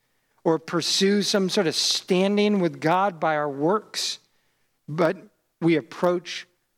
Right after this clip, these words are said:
in faith, in belief, firmly believing the propitiatory work of our Lord and Savior. Second, consider another aspect, if he would have just unjustly forgiven us. Consider what happens when you just unjustly acquit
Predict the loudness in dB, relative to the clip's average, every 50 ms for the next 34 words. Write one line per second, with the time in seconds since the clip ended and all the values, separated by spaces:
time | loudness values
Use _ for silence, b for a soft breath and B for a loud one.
0 | _ _ -2 0 0 0 -2 -4 -2 -2 0 0 -2 -4 -10 -10 -6 -4 -4 -2
1 | 0 0 2 2 2 2 0 -2 -6 -10 -16 -20 -20 _ _ _ _ _ _ _
2 | _ _ _ -20 -8 -2 0 2 2 2 2 2 2 2 2 2 2 0 0 0
3 | 0 0 0 0 2 2 4 4 4 2 2 2 2 0 0 -2 -4 -2 -2 -4
4 | -2 0 0 0 0 0 0 0 -2 0 0 0 2 2 4 2 2 0 0 2
5 | 2 2 2 0 -4 -8 -8 -2 -2 0 0 0 0 0 0 0 0 0 2 2
6 | 0 0 -2 -4 -6 -6 -6 -4 -4 -4 -6 -8 -14 -18 -20 _ _ _ _ b
7 | b b b b b b b b -2 0 2 2 0 0 -4 -10 -10 -6 -4 -4
8 | -2 0 0 0 2 2 2 2 2 2 2 2 2 2 2 0 -2 -2 -4 -4
9 | -2 -2 -2 0 2 2 0 0 0 -2 -2 -2 B B B B B B 0 0
10 | 0 0 0 0 0 0 0 -2 -4 -2 -2 -2 -2 -2 -4 0 0 0 0 0
11 | -4 -10 -12 -12 -12 -12 -12 -12 B B B B B B B B -2 -2 -2 0
12 | 0 2 4 4 4 2 2 0 0 0 2 2 2 0 0 -2 -4 -6 -4 -2
13 | -2 0 2 2 2 2 2 0 0 -2 -8 _ _ 0 0 2 2 0 0 0
14 | 2 2 0 0 -2 0 2 2 2 2 0 -4 -8 -4 0 0 0 0 -2 -8
15 | -16 -20